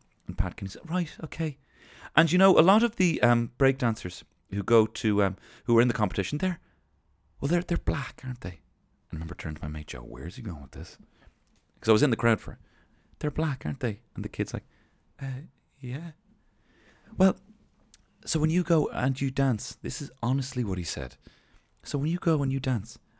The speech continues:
are you going to put, um, are you going to put something on your face? Are you going to colour your face?" And the kid, the kid who was, like, five goes, "No, no,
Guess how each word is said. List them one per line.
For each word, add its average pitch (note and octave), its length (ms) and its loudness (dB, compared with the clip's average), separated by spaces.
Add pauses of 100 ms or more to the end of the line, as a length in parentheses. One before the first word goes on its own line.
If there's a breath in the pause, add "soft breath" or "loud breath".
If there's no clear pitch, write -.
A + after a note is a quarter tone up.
(100)
are A2+ 80 -6
you A#2 80 -10
going D3+ 160 -6
to - 60 -14
put, - 280 -8
um, C#3+ 200 -10 (840)
are A#2+ 80 2
you A#2+ 60 -4
going E3 100 -2
to - 60 -8
put - 140 -2
something D3 220 -4
on C3 120 -2
your G#2 80 -2
face? E3 380 -6
Are - 40 -4
you B2 60 -4
going C#3+ 120 -8
to - 80 -12
colour B2+ 300 -6
your B2 140 -8
face?" C#3+ 360 -10 (440 soft breath)
And D#3 100 2
the E3+ 60 2
kid, C4 600 2 (140)
the - 80 -4
kid C4 420 6
who F3+ 80 6
was, F3+ 100 8
like, F3 140 4
five F#3+ 400 12
goes, C3+ 160 6 (300 soft breath)
"No, F#3+ 320 4
no, D#3+ 320 6